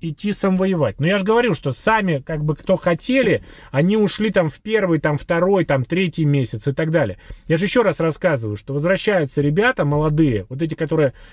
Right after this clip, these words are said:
на патриотизме, да, которые Украина по надусе, возвращаются инвалидами. Люди видят и делают выводы. Вот в чём дело. Кто-то вообще не возвращается.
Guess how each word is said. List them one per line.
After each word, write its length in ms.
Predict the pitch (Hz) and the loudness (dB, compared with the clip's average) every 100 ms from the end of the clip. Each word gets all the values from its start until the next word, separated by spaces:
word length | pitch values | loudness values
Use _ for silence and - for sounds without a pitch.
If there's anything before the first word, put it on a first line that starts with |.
| - - | -20 -6
на 140 | 143 165 | -2 0
патриотизме, 800 | 180 175 180 175 196 170 123 113 | 0 2 0 0 0 0 0 0
да, 220 | 139 156 | 0 0
которые 340 | 151 139 156 | -4 0 2
Украина 540 | 143 143 170 196 175 151 | 2 2 0 2 0 0
по 120 | 151 | 0
надусе, 540 | 151 151 151 156 117 - - - | 0 0 0 0 -2 -4 -20 -2
возвращаются 760 | 135 156 190 - 220 175 - | 0 2 2 2 2 2 2
инвалидами. 720 | 160 160 170 226 185 135 95 - _ _ _ - - - - _ - _ _ _ _ _ _ _ _ _ _ _ _ _ _ _ | 2 2 2 2 0 0 -2 -8 _ _ _ -20 -20 -20 -20 _ -20 _ _ _ _ _ _ _ _ _ _ _ _ _ _ _
Люди 300 | - 151 185 | -4 0 2
видят 440 | 175 180 208 123 - - - _ _ _ _ _ _ - - _ | 2 2 0 -2 -6 -20 -20 _ _ _ _ _ _ -20 -20 _
и 220 | 147 151 | -2 0
делают 440 | 123 143 165 156 131 | 2 2 2 2 2
выводы. 420 | 147 117 90 87 _ _ - - _ _ _ | 0 0 -6 -12 _ _ -20 -20 _ _ _
Вот 180 | 139 151 | -6 -4
в 20 | |
чём 160 | - 135 | -4 -4
дело. 360 | 117 98 101 - _ _ _ - | -4 -6 -12 -20 _ _ _ -6
Кто-то 220 | 180 175 | -2 0
вообще 260 | 160 - | 0 0
не 100 | 160 | -2
возвращается. 720 | 131 110 113 - 104 90 - | -2 -4 -6 -8 -10 -10 -18